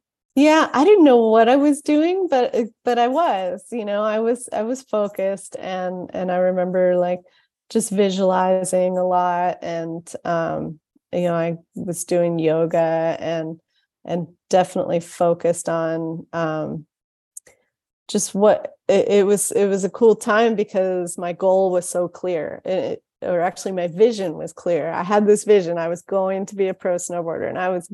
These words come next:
going to do every event and every opportunity that came my way. I wanted to do film for movies. I wanted to go to Alaska, and I wanted to do all this stuff. So the goals just stacked up below that. The vision was, like, long-term. I knew where I wanted to go,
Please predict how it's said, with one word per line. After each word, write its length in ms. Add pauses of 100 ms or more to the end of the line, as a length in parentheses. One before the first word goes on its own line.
(140)
going 400
to 140
do 480
every 320
event 420
and 120
every 220
opportunity 640
that 120
came 220
my 120
way. 200
I 80
wanted 240
to 100
do 260
film 440
for 180
movies. 560
I 60
wanted 220
to 60
go 120
to 80
Alaska, 540
and 220
I 60
wanted 260
to 80
do 160
all 120
this 160
stuff. 340 (880)
So 180
the 100
goals 560
just 280
stacked 380
up 240 (320)
below 320
that. 280
The 100
vision 360
was, 220
like, 280
long-term. 600
I 100
knew 300
where 140
I 60
wanted 240
to 60
go, 440